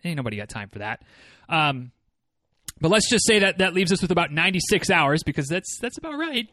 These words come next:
if you do the math. About ninety-six hours where we're not sleeping, we're not running, and we probably have shoes on.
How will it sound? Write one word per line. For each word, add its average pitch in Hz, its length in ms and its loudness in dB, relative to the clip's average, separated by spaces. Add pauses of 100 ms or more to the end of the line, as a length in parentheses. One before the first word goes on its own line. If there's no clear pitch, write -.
(160)
if - 80 -20
you 208 60 -8
do 240 140 0
the 185 80 0
math. 131 260 0 (380)
About 202 200 2
ninety-six 247 500 4
hours 214 460 6 (440)
where 190 160 4
we're 180 80 6
not 208 200 4
sleeping, 220 520 2 (680)
we're 156 100 -2
not 214 160 0
running, 220 400 2 (1200)
and 156 60 -2
we 156 80 0 (260)
probably 220 280 2
have 196 160 2
shoes 185 260 2
on. 117 200 -2